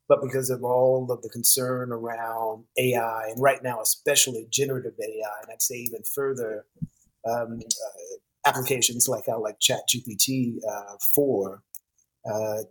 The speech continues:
there's an incredible sense of, uh, urgency around the need for, for new regulation. So I'm spending a lot of time talking to, uh, elected officials and their legislative aides about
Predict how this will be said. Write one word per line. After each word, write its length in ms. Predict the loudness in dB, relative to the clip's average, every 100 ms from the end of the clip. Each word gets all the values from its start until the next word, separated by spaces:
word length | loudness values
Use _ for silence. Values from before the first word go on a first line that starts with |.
| 6
there's 480 | 8 8 6 0 -4 -4
an 80 | -4
incredible 600 | -2 -2 -2 0 0 2
sense 540 | 2 2 4 4 4
of, 220 | 0 -6 -10 -12 -8
uh, 220 | -8 -8 -4
urgency 680 | -4 -4 0 0 0 -8 -12 -10
around 260 | -8 -6 -4
the 60 |
need 420 | 2 4 4 4
for, 440 | 0 0 0 0 -2 -8
for 160 | -8
new 160 | -6 -6
regulation. 680 | -4 -4 -6 -12 -8 -6 0
So 320 | 0 0 -6
I'm 80 | -2
spending 260 | 0 0 -2
a 40 |
lot 260 | 0 0 0
of 80 |
time 400 | -2 -2 -4 -4 0
talking 400 | 2 0 -2 0
to, 320 | 0 -2 -12 _ _ _ _ _ _
uh, 120 | 0 4
elected 320 | 4 2 -2
officials 800 | 0 4 4 4 2 0 -2 -2 -6
and 120 | -6
their 120 | -6
legislative 560 | -4 -2 0 0 -4 -10 -6
aides 440 | -2 0 0 0
about 180 | 2